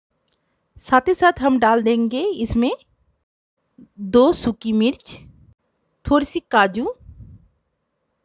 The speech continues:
और इसे अच्छी तरह से मिक्स कर लेंगे। अब हम थोड़ी सी पानी डालेंगे। अब इनको हम उबालने देंगे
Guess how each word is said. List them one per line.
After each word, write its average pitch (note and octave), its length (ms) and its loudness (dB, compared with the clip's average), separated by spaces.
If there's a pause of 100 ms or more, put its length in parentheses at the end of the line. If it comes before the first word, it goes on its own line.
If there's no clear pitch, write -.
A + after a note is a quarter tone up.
(1000)
और A#3+ 180 0
इसे B3+ 300 -2 (420)
अच्छी A#3 220 -10
तरह C#4+ 180 -4
से - 160 -8
मिक्स A3 260 -4
कर B3+ 160 -2
लेंगे। C4 400 0 (1300)
अब D#4 200 4
हम C#4 280 2 (1600)
थोड़ी C4+ 160 2
सी F4+ 160 0
पानी A3 360 2
डालेंगे। A3 520 0 (1200)
अब A#2 200 0
इनको C4 280 2
हम C4+ 340 0
उबालने A3 440 2
देंगे C4 380 0